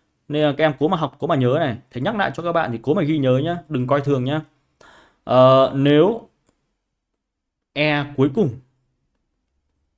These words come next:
điền vào phân lớp S hoặc P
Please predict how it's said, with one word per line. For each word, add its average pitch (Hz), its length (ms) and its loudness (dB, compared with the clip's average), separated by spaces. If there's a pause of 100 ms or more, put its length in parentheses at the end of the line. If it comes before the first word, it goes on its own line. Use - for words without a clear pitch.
(1160)
điền 120 340 -4
vào 98 400 -6 (2500)
phân 135 120 -2
lớp 143 340 -2 (3250)
S 156 200 -4 (580)
hoặc - 160 -12 (200)
P - 20 0